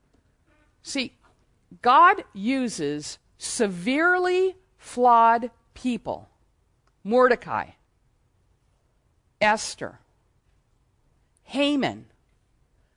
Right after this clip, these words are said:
Ahasuerus. He uses these severely flawed people, sinful people, to accomplish his will.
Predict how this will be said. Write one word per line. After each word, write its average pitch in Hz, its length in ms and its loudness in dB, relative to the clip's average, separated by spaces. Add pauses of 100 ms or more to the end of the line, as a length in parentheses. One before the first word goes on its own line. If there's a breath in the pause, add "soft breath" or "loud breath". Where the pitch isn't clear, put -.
Ahasuerus. 220 1300 -4 (760 soft breath)
He 302 220 -2
uses 262 840 -2
these 214 280 -8 (160)
severely 403 1040 -2
flawed 277 720 2 (300)
people, 240 640 -4 (120)
sinful 339 720 -4 (200)
people, 233 500 -4 (240 soft breath)
to 262 220 0
accomplish 240 760 0
his 269 340 -8
will. 277 380 -4